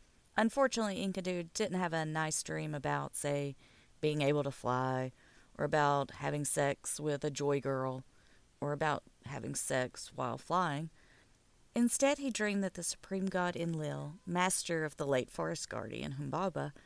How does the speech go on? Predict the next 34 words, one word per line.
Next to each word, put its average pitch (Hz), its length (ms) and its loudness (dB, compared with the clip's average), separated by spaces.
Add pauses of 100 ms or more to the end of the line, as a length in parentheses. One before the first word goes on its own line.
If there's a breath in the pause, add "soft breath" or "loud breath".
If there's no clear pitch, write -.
(380 loud breath)
met 202 280 2
with 190 140 -2
the 180 60 -6
sky 196 380 2
god 147 340 0
Anu 160 560 -4
and 160 120 -4
the 156 60 -4
sun 185 300 2
god 151 380 0
Shamash 151 800 -4
to 185 80 -6
decide 196 420 2
the 175 80 -4
fate 165 340 -2
of 165 120 -6
our 175 160 -4
two 196 360 -4
cedar-hating, 175 960 0 (420 loud breath)
bull-mutilating, 165 1120 2
dumbass 147 480 0
adventurers. - 800 -6 (1080 soft breath)
Anu 240 320 6
proposed 208 640 0
that 175 140 0
one 185 180 2
of 180 140 -2
them 170 160 0
must 160 240 -2
die 151 320 4
to 139 120 -8
even 143 280 -4
the 139 80 -6
score. 95 540 -6